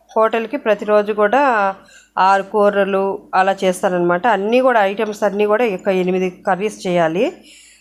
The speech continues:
అందులో చేపల కర్రీ అంటే చేప, రాగి సంగటి అని చెప్పాను కదా, రాగి సంగటిలోకి చేపల కూర ప్రతిరోజు చేస్తాము. అలాగే ముందు రోజు చేపల కూర చేసి పెట్టినాను.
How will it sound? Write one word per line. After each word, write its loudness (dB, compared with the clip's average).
అందులో 2
చేపల -2
కర్రీ -2
అంటే -4
చేప, 0
రాగి -2
సంగటి -2
అని 0
చెప్పాను -4
కదా, 0
రాగి 0
సంగటిలోకి -2
చేపల 0
కూర -4
ప్రతిరోజు -2
చేస్తాము. -2
అలాగే 2
ముందు 0
రోజు 0
చేపల -2
కూర -4
చేసి -2
పెట్టినాను. -2